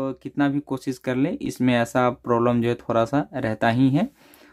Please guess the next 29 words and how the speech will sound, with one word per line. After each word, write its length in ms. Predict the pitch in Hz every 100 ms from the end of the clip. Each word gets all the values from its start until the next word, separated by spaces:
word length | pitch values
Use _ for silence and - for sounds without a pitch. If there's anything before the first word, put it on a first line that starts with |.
| _ _ -
तो 340 | 113 110 110
बाकी 480 | 120 131 180 180 180
सब 240 | 175 147 143
कुछ 160 | 160 -
तो 60 |
अच्छा 200 | 131 -
ही 140 | 143 143
काम 200 | 135 139
कर 140 | 139
रहा 280 | 127 135 135
है 200 | 151 226 -
और 320 | 117 117 117
वायरिंग 460 | 120 120 127 139 143
में 100 | 143
थोड़ा 240 | 139 135
एक 500 | 131 _ 143 135 135 123
मिस 280 | 135 135
हो 100 | 135
गया 180 | 131 131
था, 180 | 123 156
जो 180 | 139 123
कि 120 | 127
मैंने 240 | 123 123 123
यहाँ 140 | 123
पे 120 | 123
आपको 200 | 120 -
बता 240 | 123 117 123
दिया 200 | 120 113
था 220 | - 175